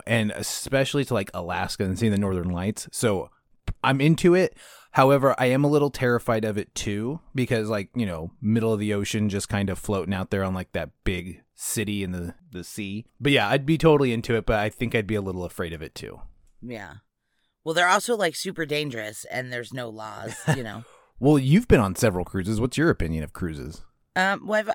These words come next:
Speaker 2: haven't been on several, but I've been on one.
Speaker 1: Oh, I thought you'd been on a couple at least, but
Speaker 2: No,
Speaker 1: okay.
Speaker 2: I've just been on one. And it was a short one. It was a four-day to Mexico, so it was not, like,
Speaker 1: Oh.
Speaker 2: weeks on the ocean.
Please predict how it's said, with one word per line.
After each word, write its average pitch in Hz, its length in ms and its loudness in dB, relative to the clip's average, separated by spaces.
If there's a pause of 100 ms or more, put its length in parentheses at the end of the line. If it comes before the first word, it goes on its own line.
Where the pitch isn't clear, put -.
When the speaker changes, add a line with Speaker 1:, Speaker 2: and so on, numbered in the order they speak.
Speaker 2:
haven't 233 160 0
been 143 100 -2
on 123 160 -6
several, - 500 -12
but 123 140 -6
I've 127 140 -4
been 131 100 -8
on 113 300 -10 (180)
one. - 380 -14 (180)
Speaker 1:
Oh, 80 380 0 (160)
I 101 100 -4
thought 117 220 -2
you'd 104 120 -4
been 87 140 -6
on 65 80 -12
a 60 60 -16
couple - 360 -12
at 55 140 -18
least, 67 320 -16
but - 180 -10
Speaker 2:
No, 175 420 -2
Speaker 1:
okay. 160 160 2
Speaker 2:
I've 87 40 -2
just 147 180 -8
been 143 140 -6
on 131 220 -8
one. 110 240 -14 (280)
And 185 140 4
it 214 60 2
was 214 120 0
a 196 80 -2
short 175 360 0
one. 139 200 -2
It 139 40 -6
was 139 160 -10
a 127 40 -14
four-day 139 420 -4
to 120 80 -8
Mexico, 101 500 -12
so 110 180 -12
it 104 80 -12
was 110 240 -12
not, 113 300 -10
like, 110 260 -10 (580)
Speaker 1:
Oh. 131 220 -2
Speaker 2:
weeks 135 380 -8
on 117 160 -4
the 117 120 -6
ocean. 110 520 -10